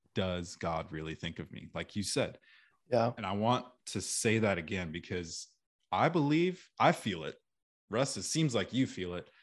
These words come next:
Speaker 1: And I'm gonna go ahead and just take a wild guess that the people listening to Larkcast, they're on the same page here. Like,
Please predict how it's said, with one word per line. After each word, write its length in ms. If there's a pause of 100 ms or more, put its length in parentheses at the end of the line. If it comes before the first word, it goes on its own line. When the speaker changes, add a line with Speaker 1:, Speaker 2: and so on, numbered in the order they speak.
(140)
Speaker 1:
And 100
I'm 100
gonna 140
go 160
ahead 240
and 120
just 260
take 160
a 40
wild 340
guess 260
that 80
the 80
people 340
listening 360
to 60
Larkcast, 480 (480)
they're 200
on 100
the 60
same 260
page 320
here. 240 (360)
Like, 280